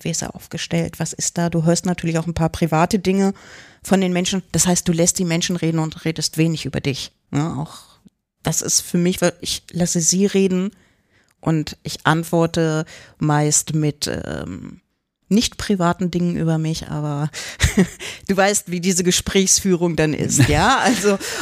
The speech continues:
Speaker 1: und da kann man sich doch durchaus, ähm, ausmalen, was es ist. Und, äh, man kann die auch direkt drauf ansprechen, was ich ab und zu tue.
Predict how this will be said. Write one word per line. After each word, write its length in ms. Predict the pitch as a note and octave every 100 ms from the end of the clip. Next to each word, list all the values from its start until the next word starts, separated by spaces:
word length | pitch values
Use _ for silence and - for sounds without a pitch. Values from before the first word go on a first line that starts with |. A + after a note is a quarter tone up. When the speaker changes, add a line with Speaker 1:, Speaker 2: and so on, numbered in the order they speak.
| A#3
Speaker 1:
und 260 | G3 G3 F#3+
da 100 | F#3+
kann 160 | G3+
man 140 | F#3+ F#3
sich 260 | F3+ - - - -
doch 180 | F3+ -
durchaus, 800 | E3+ D#3+ C#3+ D3 D#3 - - -
ähm, 440 | D3+ D#3 C#3+ D3 C#3+ -
ausmalen, 800 | D3 D#3+ D#3+ D3 C#3+ D3+ D3+ C#3+
was 200 | C3+ -
es 160 | -
ist. 480 | - D#3 E3+ - -
Und, 400 | - D2+ D3 -
äh, 240 | - - D#3
man 220 | D#3+ F3+
kann 160 | A#3+ F#4 C4+ -
die 140 | F3 -
auch 160 | E3+
direkt 400 | - F#3 E3+ -
drauf 180 | F#3 -
ansprechen, 440 | B3 - E3 D#3+
was 100 | D#3+
ich 100 | -
ab 100 | D3+
und 100 | D#3
zu 100 | -
tue. 260 | - - F3